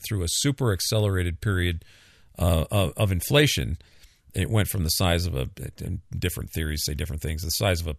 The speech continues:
a, a pea to the size of a basketball or something like that in, in a, in a faster than you can blink your eye. And, um, so they, they think that, uh, this solves the, the mystery of,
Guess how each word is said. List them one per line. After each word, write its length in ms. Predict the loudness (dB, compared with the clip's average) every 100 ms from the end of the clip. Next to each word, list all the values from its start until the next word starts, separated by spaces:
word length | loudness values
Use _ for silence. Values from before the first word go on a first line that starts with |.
| -8
a, 80 | -10 -10
a 60 | -10 -4
pea 480 | 0 2 2 -2 -6 -20 -20 -18 -2
to 100 | 0
the 60 |
size 240 | 4 4 2
of 60 | 2
a 40 |
basketball 560 | 6 4 4 -2 -4 -4
or 100 | -4
something 220 | -6 -4
like 120 | -6
that 160 | -6 -4
in, 200 | -2 -2
in 200 | -2 -2
a, 140 | -2 -6 -6
in 160 | -6
a 100 | -6 -8 _ -8
faster 420 | 0 2 2 -2
than 140 | -2
you 80 | -2
can 120 | -4
blink 240 | -2 -4 -4
your 160 | -4
eye. 220 | -4 -6 -12 -20 -20 -20 -20 -20 -8 4
And, 320 | 6 6 6
um, 360 | 4 4 0 -8 -8
so 280 | 2 4 4 0
they, 260 | 4 6
they 200 | 6 2 2
think 280 | 2 2
that, 280 | 0 -2 0
uh, 220 | -2 0 -2 -8
this 560 | -16 -12 -8 -2 2 4
solves 400 | 6 6 6 4 -2
the, 300 | -4 -2 -2 -2
the 120 | 0
mystery 500 | 2 0 0 0 0
of, 300 | -2 -2